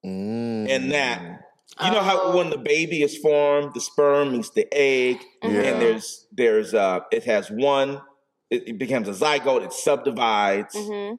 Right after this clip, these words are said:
Speaker 2: So some, there are some people who theorize that the process of forming a child that
Speaker 3: Happen with.
Speaker 2: Yes.
Speaker 1: Mm, that's interesting.
Speaker 2: Okay, so he took,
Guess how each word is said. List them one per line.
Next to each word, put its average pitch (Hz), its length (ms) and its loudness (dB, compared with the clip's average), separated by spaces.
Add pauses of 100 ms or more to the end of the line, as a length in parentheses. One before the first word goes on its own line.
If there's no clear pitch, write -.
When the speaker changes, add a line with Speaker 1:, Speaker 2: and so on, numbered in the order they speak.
(120)
Speaker 2:
So 135 120 -4
some, 190 360 -2
there 139 80 0
are 127 40 0
some 226 220 0
people 139 240 -4
who 113 140 -4
theorize 98 500 2
that 92 220 -6
the 98 260 -10 (340)
process 127 680 0 (100)
of 90 380 0 (420)
forming 117 380 0
a 90 100 -2
child - 560 -6 (960)
that 202 220 0
Speaker 3:
Happen 190 280 -6
with. 175 320 -12 (140)
Speaker 2:
Yes. 151 580 -6
Speaker 1:
Mm, 113 120 -10
that's 117 180 -6
interesting. 135 680 -6 (240)
Speaker 2:
Okay, 117 300 0
so 123 140 -2
he 120 120 0
took, - 260 -2